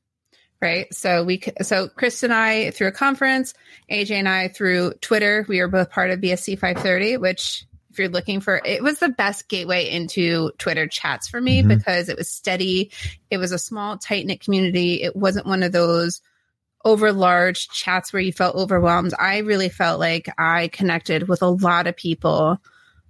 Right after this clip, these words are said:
Speaker 1: through B F C five thirty, and, um, it was a great, great chat. And then somehow we would continue the conversation. I wasn't sure. I'm not sure.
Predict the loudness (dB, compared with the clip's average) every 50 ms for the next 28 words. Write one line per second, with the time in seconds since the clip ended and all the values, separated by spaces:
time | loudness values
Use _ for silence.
0 | _ _ -10 -4 -2 0 2 2 2 2 2 0 0 -2 -2 -2 -4 -4 -4 -4
1 | -2 -2 -4 -4 -4 -2 0 0 2 2 0 0 0 -2 -4 -4 -2 -2 0 2
2 | 2 2 0 0 -2 -2 0 -2 -2 -2 -2 -2 -4 -6 _ _ _ _ _ _
3 | _ _ _ _ _ -12 -8 -8 -4 -4 -4 -6 _ _ _ _ -4 -4 -4 -2
4 | -4 -6 -6 -4 -4 -2 -2 0 0 -2 -2 -2 -2 0 0 0 0 0 0 0
5 | -2 -2 -4 _ _ _ _ _ _ _ _ -14 -6 -4 -2 -2 0 0 2 2
6 | 4 4 4 4 4 2 2 2 2 2 2 2 2 2 2 2 0 0 -4 -8
7 | -14 -18 _ _ 0 0 0 2 2 2 2 4 4 4 4 2 2 0 2 0
8 | 0 0 0 -2 -2 0 0 0 0 2 2 2 2 2 2 0 -2 -2 -8 -6
9 | -2 0 2 2 2 2 0 0 2 2 0